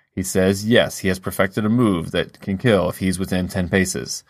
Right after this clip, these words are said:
But he also has a move that can make it look like he's delivered a fatal blow, but you'll survive it.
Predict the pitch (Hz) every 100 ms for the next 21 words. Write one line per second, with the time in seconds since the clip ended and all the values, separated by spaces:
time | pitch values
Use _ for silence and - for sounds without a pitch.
0 | _ _ _ _ 87 101 190 117 95 90
1 | 92 92 92 92 92 98 95 92 92 85
2 | 92 117 156 - 87 78 - - 95 104
3 | 92 87 87 - 90 87 85 82 - -
4 | 90 98 - 87 101 107 78